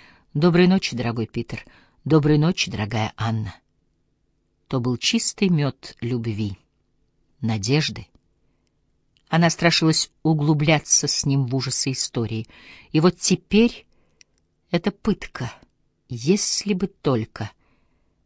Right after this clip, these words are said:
Тут облегчением было думать о Гертруде и о том, что Анна считала правами Гертруды в этой истории.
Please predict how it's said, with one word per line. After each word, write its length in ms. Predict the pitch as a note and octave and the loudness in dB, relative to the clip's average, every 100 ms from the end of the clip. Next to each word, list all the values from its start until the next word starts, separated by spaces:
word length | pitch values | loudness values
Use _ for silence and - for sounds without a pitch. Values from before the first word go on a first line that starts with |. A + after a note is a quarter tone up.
| _ _ _ _ _ _ _ _ _ _ _ _ _ _ _ _ _ _ - | _ _ _ _ _ _ _ _ _ _ _ _ _ _ _ _ _ _ -2
Тут 180 | A#3 A#3+ | 0 2
облегчением 600 | G#3 A3+ - B3+ A#3 G#3 | 2 2 4 6 8 8
было 200 | A3 A3 | 8 6
думать 360 | G3+ G#3 G3+ - | 6 6 4 2
о 100 | G3 | 2
Гертруде 720 | G3 G3+ - C4+ E4 A3+ E3+ | 4 2 4 4 6 6 4
и 220 | - G#3 | 4 2
о 220 | - - G3+ | 4 4 2
том, 260 | - C4+ | 2 2
что 300 | - - - | 2 4 4
Анна 300 | A3+ C#4 C4+ | 4 4 6
считала 480 | A#3 A3 - B3 B3 | 6 2 2 4 4
правами 560 | - G#3+ G3+ A3 B3+ A3 | 4 6 6 8 8 8
Гертруды 680 | F3+ F3+ - A3 C#4 B3+ | 6 2 2 0 0 2
в 80 | F#3+ | 2
этой 320 | G3+ - A3+ - | 2 0 -4 -2
истории. 680 | F#3+ - - B2+ B2 B2 | -4 -4 -2 0 0 -2